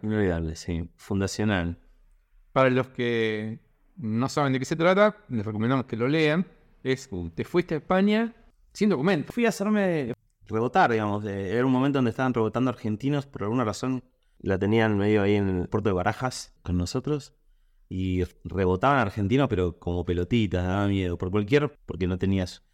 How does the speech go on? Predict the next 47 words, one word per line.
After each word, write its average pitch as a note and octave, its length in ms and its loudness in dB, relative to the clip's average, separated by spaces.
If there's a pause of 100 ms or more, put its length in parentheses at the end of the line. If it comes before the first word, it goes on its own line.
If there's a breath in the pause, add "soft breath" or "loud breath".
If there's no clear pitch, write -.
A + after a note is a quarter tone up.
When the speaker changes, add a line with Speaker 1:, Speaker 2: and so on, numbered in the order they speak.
Speaker 1:
pasaje F2 320 -2
de F#2 80 2
vuelta G2 480 2
o - 20 2
los F2+ 300 0 (240)
euros F#2+ 300 -2
suficientes F#2+ 1000 -2
o, E2+ 40 -2
o, F2 440 -2
o F2+ 180 0
el F2 100 0
hotel F2 240 0
reservado, G2 720 -2
porque A#2 240 -8
te, C3+ 120 -6
te B2+ 200 -8
encontraban C#3+ 520 0
el D3+ 100 -4
pelo D3+ 300 2
y, B2+ 200 -2
y G2+ 200 -2
te, F#2+ 240 -4
y F#2 80 -4
te F2+ 120 -8
mandaban F#2 320 0
de F#2 60 0
vuelta. F#2+ 400 0 (240 soft breath)
Hernán, G2+ 720 0
eh, F#2 280 -2
esto - 160 -4
era C3 80 2
dos G#2+ 120 0
mil G#2+ 160 -2
diez C#3 180 4
todavía, F#2+ 440 -2
Hernán G2 240 0
estaba F#2+ 260 -2
preparando G2+ 460 0
la, G2 100 0 (160)
la F2 140 -4
primera F#2 260 -2
Orsay, B2 300 -2
estaba G#2 200 -2
preparando B2 360 2
el G#2 80 0
universo B2 340 0
Orsay. F#2+ 380 -2